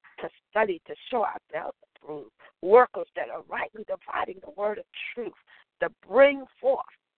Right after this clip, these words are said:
oh God, hallelujah, repentant heart. That's what our cry, that's what our life should be, Lord God, that others will see Christ in us, the light of the world, the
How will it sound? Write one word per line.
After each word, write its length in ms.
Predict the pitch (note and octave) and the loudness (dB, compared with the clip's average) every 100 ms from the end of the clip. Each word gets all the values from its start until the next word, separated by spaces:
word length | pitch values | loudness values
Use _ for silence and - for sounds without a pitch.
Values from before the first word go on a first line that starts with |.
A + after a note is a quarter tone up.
| _ | _
oh 260 | G#3+ G#3+ - | -4 -4 -6
God, 120 | - - _ _ _ _ - | -14 -16 _ _ _ _ -4
hallelujah, 760 | - G3+ G3+ G3 F#3+ F#3 D#3 _ _ _ _ _ _ | 2 2 0 -8 -12 -16 -20 _ _ _ _ _ _
repentant 720 | F#3+ - - D#4 D4+ - F#3 - - | -6 -6 -8 -4 -4 -6 -18 -18 -20
heart. 320 | - F#4+ - - _ _ _ _ _ _ | -14 -6 -6 -8 _ _ _ _ _ _
That's 260 | A3 - | 0 0
what 140 | G3 G3 | -6 -6
our 140 | - | -6
cry, 340 | - - - - | -10 -10 -8 -2
that's 220 | B3 B3+ | -2 -2
what 100 | B3 | -4
our 160 | G3 G#3 | -4 -4
life 280 | G3 A#3 - - | -2 -4 -4 -16
should 100 | E3 _ | -20 _
be, 220 | - G3+ - _ _ - | -16 -16 -16 _ _ -2
Lord 240 | F#3+ - - | -2 -2 -8
God, 200 | E3+ F3 | -10 -8
that 120 | F3+ | -8
others 360 | F#3 C#4 B3+ G#3 - | 8 8 8 -4 -6
will 120 | - - _ - | -20 -20 _ -16
see 180 | B3 - | -16 -16
Christ 320 | - - - - _ _ _ _ - | -14 -8 -8 -10 _ _ _ _ -2
in 180 | G3+ G3 | 0 0
us, 220 | F#3 D3+ _ | -2 -4 _
the 120 | G3+ F#3+ | 0 0
light 360 | G3+ - G#3+ - - | 2 0 0 -6 -8
of 100 | G#3+ | -8
the 100 | - | -8
world, 360 | - F#3+ - - - _ _ | -6 -6 -4 -8 -12 _ _
the 100 | F#3+ | -6